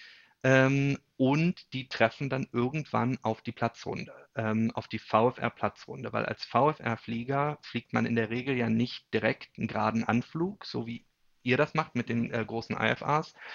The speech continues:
sondern man hat eine sogenannte Platzrunde. Das ist also so ein, so ein Kasten, so ein Viereck, ähm, um den, ähm, um die, um die Bahn herum. Das heißt also, du startest, äh, machst eine neunzig Grad Kurve, ähm, fliegst ab, machst nochmal eine neunzig Grad Kurve, fliegst entlang der Bahn zurück,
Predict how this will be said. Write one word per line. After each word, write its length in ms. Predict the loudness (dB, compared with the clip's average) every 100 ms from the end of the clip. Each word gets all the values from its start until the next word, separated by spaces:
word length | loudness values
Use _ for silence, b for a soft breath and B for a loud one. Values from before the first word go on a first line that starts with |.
| B B
sondern 340 | -2 4 4 4
man 140 | 2
hat 100 | 0
eine 100 | -2
sogenannte 360 | -2 0 -2 -2
Platzrunde. 600 | 0 0 0 -4 0 0
Das 180 | -2 -6
ist 200 | -12 -2
also 360 | 0 0 -2 -4
so 180 | 0
ein, 380 | 2 2 0 -2
so 100 | -4
ein 120 | -4
Kasten, 380 | 0 0 0 -6
so 60 | -4
ein 60 |
Viereck, 640 | -4 -2 -2 0 -4 -6 -2
ähm, 380 | 0 4 2 0
um 340 | 2 2 2 2
den, 560 | 2 2 4 4 2 0
ähm, 500 | 0 2 2 0 -2 B B _
um 160 | 0 0
die, 220 | -2 -4
um 100 | -4
die 80 | -2
Bahn 260 | 0 2
herum. 380 | 2 -2 -4 -8 -18 B B
Das 140 | -2 0
heißt 60 | 0
also, 120 | -2
du 100 | -2
startest, 720 | 4 6 6 0 -2 -6 -2
äh, 200 | 0 0 -4
machst 400 | -4 0 0 -2
eine 80 | -2
neunzig 320 | 0 -2 -6
Grad 260 | 2 2 2
Kurve, 540 | 0 0 2 2 2 0
ähm, 280 | 0 0 -2
fliegst 360 | -8 -10 -2
ab, 200 | -2 0
machst 180 | -4 0
nochmal 200 | 0 2
eine 80 | 2
neunzig 300 | 0 0 -2
Grad 180 | 0 0
Kurve, 240 | -2 -4
fliegst 300 | -6 -10 -6 -4
entlang 300 | 0 2 2
der 100 | 0
Bahn 220 | -4 -6
zurück, 500 | -4 2 2 2